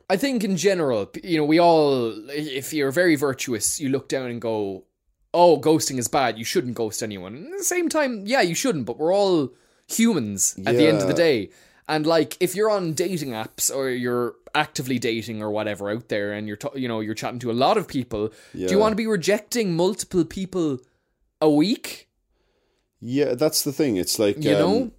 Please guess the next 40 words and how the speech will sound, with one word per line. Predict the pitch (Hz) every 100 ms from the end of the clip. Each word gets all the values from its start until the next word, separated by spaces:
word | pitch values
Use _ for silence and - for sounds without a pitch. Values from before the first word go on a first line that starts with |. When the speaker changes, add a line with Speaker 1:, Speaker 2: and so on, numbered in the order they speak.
| _
Speaker 2:
it's, | 202 - -
it's, | - 220 - -
I | -
think | - 139
it's, | 135 127 - -
the | 95 101
way | 107 127 113
dating | 110 107 98 95
is | 107
nowadays | 98 85 82 80
is, | 82 82 95
is | 180
mainly | 139 92 80 80
online. | 78 78 80 76 _ _
Speaker 1:
Especially | - 135 123 127
with | 117 -
covid | - 151 175
and | 123
Speaker 2:
Especially, | 113 123 127
Speaker 1:
the | 135 196
pandemic, | 123 95
you | 117
know? | 123 165 -
Speaker 2:
exact-, | 101 101
Speaker 1:
You're | 143
not |
Speaker 2:
exactly. | 156 175
Speaker 1:
gonna | 143
go | 147
to | 147 131
a |
pub | 160 151
and | 127
meet | 147 185
someone. | 156 123 104 -
Speaker 2:
It's | 110 -
nearly, | 135 139 127 117
it's | 113
like, | 127 113 -
look, | 117 -